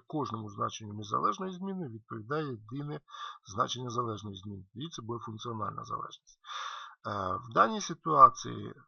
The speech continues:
оці дві залежності є функціональними, тому що очевидно, що кожному значенню незалежної зміни y відповідає єдине значення залежної змінної. Е, ну, наприклад, я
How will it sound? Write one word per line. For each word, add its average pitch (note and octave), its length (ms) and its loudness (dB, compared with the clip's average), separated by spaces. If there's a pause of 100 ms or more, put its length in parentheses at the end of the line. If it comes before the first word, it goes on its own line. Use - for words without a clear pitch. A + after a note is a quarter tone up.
(280)
оці A#2+ 760 -6 (100)
дві A#2 240 -6
залежності C#3+ 680 2
є C3 120 -2
функціональними, B2 1080 -2
тому A#2+ 260 -6
що A#2+ 520 -4
очевидно, B2 500 -6
що B2 220 -6 (220)
кожному A2+ 400 -4
значенню A2 480 0
незалежної G#2+ 640 -6
зміни G#2+ 320 -8
y F3+ 440 -8
відповідає A#2 540 -6
єдине C3 300 -8
значення A2+ 560 -8 (400)
залежної G#2+ 520 0
змінної. - 560 -12 (840)
Е, G#2+ 320 2 (800)
ну, G#3+ 300 0
наприклад, D3+ 540 6
я C#3 400 8